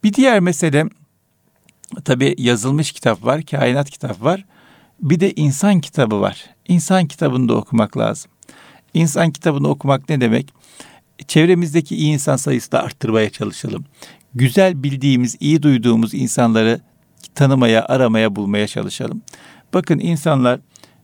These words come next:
e, çok meşhur bir lokanta duyuyorlar. Kilometrelerce yol gidiyorlar, ziyaret ediyorlar. O lokantada yemek yiyorlar. Güzel bir insan duyduğumuzda hiç yoluna bakmayalım, masrafına bakmayalım. Gidelim, ziyaret edelim, o insandan beslenmeye çalışalım, o insandan istifade etmeye çalışalım.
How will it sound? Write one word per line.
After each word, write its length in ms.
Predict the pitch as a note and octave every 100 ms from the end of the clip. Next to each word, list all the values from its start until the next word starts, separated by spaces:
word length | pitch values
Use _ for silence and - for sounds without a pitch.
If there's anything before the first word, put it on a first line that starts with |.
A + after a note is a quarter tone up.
| -
e, 180 | C#3 C#3
çok 220 | G3 D#3
meşhur 380 | C#3+ C#3 D#3 C3+
bir 60 |
lokanta 480 | C3 C3 C#3 B2+ A#2
duyuyorlar. 420 | A2 G#2+ G#2 A#2
Kilometrelerce 840 | - C3 B2+ C3 B2+ C#3 C#3 A2+
yol 180 | A2 A#2
gidiyorlar, 440 | G#2 G2+ G#2 G#2+ A2
ziyaret 440 | F#2+ G#2+ G#2+ -
ediyorlar. 420 | G2 G2 G2 G#2+ -
O 140 | - A2
lokantada 480 | G#2 A2+ G2 G#2
yemek 380 | G#2 F#2+ F#2+ -
yiyorlar. 320 | A2+ A2 - - - - - -
Güzel 340 | D3 A#3+ G3
bir 80 | C#3+
insan 360 | C3 - B2+ A#2
duyduğumuzda 580 | A2+ A2+ G#2+ G2+ G2+
hiç 240 | E3 F#3+ -
yoluna 320 | C3+ A#2 G#2+
bakmayalım, 480 | A2+ - G#2+ G2+ G2+
masrafına 500 | A#2 - G#2+ G#2 G#2+
bakmayalım. 500 | A2 - G2 G2 - - - - -
Gidelim, 360 | F#3+ E3+ D3
ziyaret 380 | A#2 C3 C3 B2+
edelim, 280 | A#2+ G#2+ A2+
o 120 | -
insandan 540 | C#3 A2+ A#2+ G#2+ A2 - _ _ _
beslenmeye 540 | C3+ A#2+ - A#2+ A#2 A#2
çalışalım, 520 | - G#2 - G#2+ G2
o 100 | C3
insandan 400 | B2+ - A2 A2
istifade 540 | A2 - - C3 G2+
etmeye 280 | G2+ - G#2+
çalışalım. 500 | - - - A#2 -